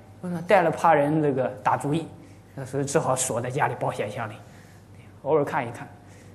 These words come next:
那不是宝啊，那什么，那，那，那是妖魔鬼怪呀，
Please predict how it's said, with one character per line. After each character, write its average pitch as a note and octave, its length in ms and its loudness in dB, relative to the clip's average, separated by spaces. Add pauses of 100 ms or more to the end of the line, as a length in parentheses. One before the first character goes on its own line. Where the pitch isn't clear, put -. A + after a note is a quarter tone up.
(100)
那 G#3 80 -2
不 A3 120 0
是 G3+ 80 -4
宝 C#3 280 4
啊， D3 240 4 (760)
那 F#3+ 100 -4
什 E3 60 -4
么， D3 80 -2
那， G3+ 180 2
那， A3 180 2
那 A3 180 2
是 G3+ 140 -2
妖 B3 120 6
魔 G#3+ 160 6
鬼 B2+ 220 0
怪 A3+ 240 6
呀， - 180 -4